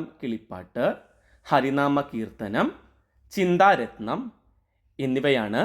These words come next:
അദ്ദേഹത്തിൻ്റെ പ്രധാനപ്പെട്ട കൃതികൾ. തമിഴിൻ്റെയും സംസ്കൃതത്തിൻ്റെയും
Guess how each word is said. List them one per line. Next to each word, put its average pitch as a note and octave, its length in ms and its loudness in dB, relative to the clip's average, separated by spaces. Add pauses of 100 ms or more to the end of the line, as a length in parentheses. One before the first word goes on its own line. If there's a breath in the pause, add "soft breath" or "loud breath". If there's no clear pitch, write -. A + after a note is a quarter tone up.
(640)
അദ്ദേഹത്തിൻ്റെ A#2+ 560 -2 (540)
പ്രധാനപ്പെട്ട A#2+ 640 -2 (400)
കൃതികൾ. A#2+ 400 -4 (1120)
തമിഴിൻ്റെയും A#3 800 4 (300)
സംസ്കൃതത്തിൻ്റെയും E3+ 960 -2